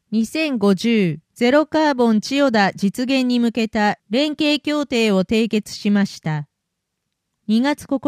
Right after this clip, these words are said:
日に地球温暖化対策の一環として、東京ガス株式会社と二千五十ゼロカーボン千代田実現に向けた連携協定を締結しました。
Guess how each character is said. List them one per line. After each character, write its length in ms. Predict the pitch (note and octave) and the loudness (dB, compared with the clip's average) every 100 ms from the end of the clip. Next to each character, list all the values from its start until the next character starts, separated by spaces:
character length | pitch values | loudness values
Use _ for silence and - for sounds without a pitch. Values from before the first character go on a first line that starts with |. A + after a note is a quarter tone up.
| C4 B3 | -2 2
日 140 | B3 | 2
に 260 | A#3 A#3 - | 4 2 -2
地 120 | - | -14
球 260 | - D4 D4+ | -2 0 2
温 180 | C#4+ C#4 | 0 0
暖 220 | C#4+ C#4 | -2 -2
化 140 | C#4 | -2
対 180 | C#4 C#4 | 0 0
策 240 | C4 A3 | -2 0
の 140 | G3+ F#3 | 2 2
一 160 | F3+ _ | 2 _
環 260 | G#3+ G#3+ | 0 0
と 120 | G#3 G#3 | 0 -2
し 140 | - | -2
て、 260 | G3 F#3+ - _ _ _ - | -2 -2 -4 _ _ _ -4
東 220 | C4+ C#4+ | 0 0
京 240 | - C#4+ C4+ | 0 0 2
ガ 140 | C4+ | -2
ス 100 | - | -2
株 280 | A#3+ A3 A#3+ | -6 -4 -4
式 240 | - B3 | -4 -2
会 180 | A#3+ A3+ | 0 0
社 200 | - F#3 | -2 -6
と 280 | - E3 E3+ _ G#3+ | -2 -4 -6 _ -4
二 140 | A3+ | -4
千 320 | - D#4 C#4 | -2 -2 0
五 160 | G3+ G3 | 2 0
十 460 | F3 A#3 G3+ D3+ D#3 | 2 0 0 -2 -6
ゼ 160 | - G#3+ | -4 -2
ロ 140 | C#4 | -2
カ 240 | C#4 C#4+ C#4 | -2 -2 0
ー 20 | |
ボ 160 | A3 G3+ | 0 0
ン 100 | F#3+ | -2
千 180 | - | -4
代 120 | B3 A3 | -2 0
田 160 | F3+ | 0
実 300 | E3 D#3 A#3+ | -2 -4 -4
現 160 | A3+ A3 | 0 0
に 180 | G#3 G3+ | 2 2
向 120 | G3 | 0
け 160 | G3 | -4
た 280 | - F#3+ F#3 _ - | -4 -4 -4 _ -2
連 260 | B3+ D4 | -2 0
携 200 | C#4 C#4+ | 0 0
協 260 | B3 C#4+ C4+ | 2 0 2
定 220 | A#3 G#3+ | 2 2
を 120 | F#3 | 2
締 240 | F3+ G#3 G#3 | 2 0 0
結 240 | G3+ - | -2 -6
し 140 | - F#3+ | -4 0
ま 140 | F#3 | 0
し 120 | - | -2
た。 280 | - D3 | -8 -8